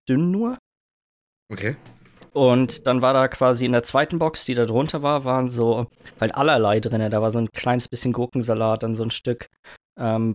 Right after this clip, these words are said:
Speaker 1: panierter und dann frittierter Fisch. Der schmeckt da auch irgendwie so ein bisschen süß, sü-, ja, süß und nach Essig irgendwie ein bisschen. Das war echt alles, war heftig lecker, muss ich sagen.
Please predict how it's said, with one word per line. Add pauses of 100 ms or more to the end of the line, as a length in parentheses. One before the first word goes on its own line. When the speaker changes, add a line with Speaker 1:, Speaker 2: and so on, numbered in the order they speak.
(120)
Speaker 1:
panierter
und
dann
frittierter
Fisch.
Der
schmeckt
da
auch
irgendwie
so
ein
bisschen
süß, (840)
sü-,
ja,
süß
und
nach
Essig
irgendwie
ein
bisschen.
Das
war
echt
alles, (600)
war
heftig
lecker,
muss
ich
sagen.